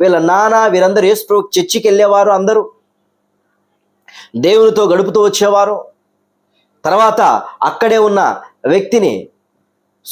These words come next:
విలియమ్స్ అనే వ్యక్తిని, అందుకే సునీత పక్కన విలియమ్స్, విలియమ్స్ అనే వ్యక్తిని వివాహం చేసుకుంటూ వచ్చారు. మంచి దేవుని యందు భయభక్తి కలిగిన సహోదరి ఈమె. దేవుని యందు విశ్వాసం కలిగిన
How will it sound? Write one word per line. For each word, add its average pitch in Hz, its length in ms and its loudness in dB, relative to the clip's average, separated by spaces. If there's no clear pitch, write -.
విలియమ్స్ 240 500 0
అనే 202 140 2
వ్యక్తిని, 170 320 -2
అందుకే 175 480 -2
సునీత 180 320 -2
పక్కన 180 360 -2
విలియమ్స్, 175 540 0
విలియమ్స్ 220 420 0
అనే 208 120 2
వ్యక్తిని 208 280 0
వివాహం 196 380 0
చేసుకుంటూ 170 360 -2
వచ్చారు. 123 520 -4
మంచి 175 600 -2
దేవుని 214 380 2
యందు 233 140 2
భయభక్తి 226 400 0
కలిగిన 180 380 0
సహోదరి 220 500 0
ఈమె. 127 260 -2
దేవుని 208 340 2
యందు 226 140 2
విశ్వాసం 220 560 0
కలిగిన 214 300 2